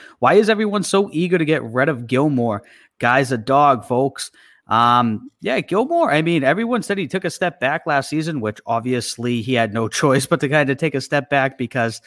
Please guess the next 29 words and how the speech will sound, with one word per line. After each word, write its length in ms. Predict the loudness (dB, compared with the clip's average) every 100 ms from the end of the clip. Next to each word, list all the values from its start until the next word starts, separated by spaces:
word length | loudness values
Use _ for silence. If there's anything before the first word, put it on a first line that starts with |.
| -20 _ _ -8
the 100 | -4
two 160 | -4
thousand 380 | 2 2 2 0
nineteen 400 | 0 0 0 -2
season 300 | 0 -2 -2
was 120 | -4 -4
so 280 | -4 -2
insanely 560 | -2 -4 -4 -2 -2 -4
good, 340 | -4 -4 -4 -6 _ _
but 120 | -2
he 180 | 0 0
was 160 | 0 0
still 240 | -2 -2
pretty 320 | 0 0 2
good 260 | 2 0 4
last 360 | 2 2 -2
season. 420 | -6 -4 -4 -4 -8 _ _
I 120 | -2
think 200 | 0 2
it's 140 | 0 0
just 240 | -4 -2
the 80 | -6
fact 380 | -2 -2 -2 0
that 340 | 2 2 -2 -12 -20 _
everyone's 540 | -4 0 2 2 2 2
under 240 | 2 0
the 120 | -2
same 520 | -4 -4 -2 -2 -4
presumption 720 | -4 -6 -2 -2 -2 -4 -4